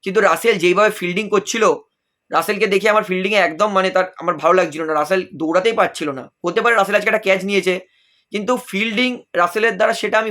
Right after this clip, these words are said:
বুঝতে পারছি না যে রাসেলের কী হয়েছে। তো আমি বলবো যে এর পরের ম্যাচে কেকেআর অবশ্যই তিনটে স্পিন বোলারের যা মধ্যে যাওয়া উচিত, কারণ মঈন আলী চার ওভারে, আমরা, আমি সারা জীবন মঈন আলীকে দেখেছি যে তিনি চার ওভার বল করে ম্যাক্সিমাম হয়তো খুব খারাপ হলে আঠাশ রান দেয়। তাই আমি চাইবো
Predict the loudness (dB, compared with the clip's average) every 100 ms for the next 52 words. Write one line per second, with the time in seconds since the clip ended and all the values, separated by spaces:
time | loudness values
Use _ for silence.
0 | -6 0 2 2 -2 -4 0 -2 -2 -6
1 | -6 -4 -2 -2 -2 -8 _ _ _ _
2 | _ _ -2 0 2 2 2 0 0 2
3 | 2 2 0 -2 -2 -2 -2 0 0 0
4 | -10 _ _ _ -4 0 0 0 -2 -2
5 | -2 -2 -4 -2 2 2 2 2 2 0
6 | -2 2 2 2 -4 -6 -2 -2 0 -2
7 | -2 -2 0 2 4 2 2 -2 -6 _
8 | _ -2 0 0 -4 -4 -4 0 0 2
9 | 2 0 -2 -2 -2 0 0 0 -4 -8
10 | -8 -10 -14 _ _ -4 2 4 4 2
11 | 0 -6 2 2 2 0 0 -4 -10 -6
12 | -2 -2 -4 -2 0 2 0 0 -2 -6
13 | 0 2 4 4 2 0 0 -2 -2 -6
14 | -8 _ _ _ _ -2 0 2 2